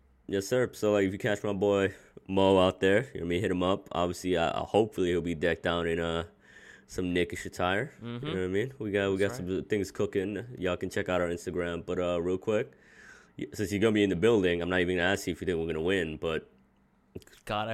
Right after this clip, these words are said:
Speaker 1: we
Speaker 2: hope
Speaker 1: are
Speaker 2: so.
Speaker 1: playing the Bucks,
Speaker 2: <laughs>
Speaker 1: the reigning champs. Yeah, it'd be very depressing.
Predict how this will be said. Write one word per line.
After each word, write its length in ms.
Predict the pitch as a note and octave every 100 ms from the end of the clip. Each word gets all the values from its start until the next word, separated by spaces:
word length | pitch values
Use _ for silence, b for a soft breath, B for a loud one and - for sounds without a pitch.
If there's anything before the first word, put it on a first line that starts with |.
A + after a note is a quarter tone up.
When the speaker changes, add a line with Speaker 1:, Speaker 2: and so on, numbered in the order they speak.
| G#2+
Speaker 1:
we 80 | F2
Speaker 2:
hope 80 |
Speaker 1:
are 20 | F2+
Speaker 2:
so. 80 |
Speaker 1:
playing 220 | G#2 F#2+ F2+
the 60 |
Bucks, 420 | D#2 F2 G2 - -
Speaker 2:
<laughs> 40 |
Speaker 1:
the 100 | G2+
reigning 280 | F2+ F2+ F2
champs. 600 | - F#2+ F2 - - - B B B -
Yeah, 80 | C#2+
it'd 140 | D2
be 60 | C#2+
very 180 | D#2 D#2
depressing. 480 | B2+ E2 D2+ -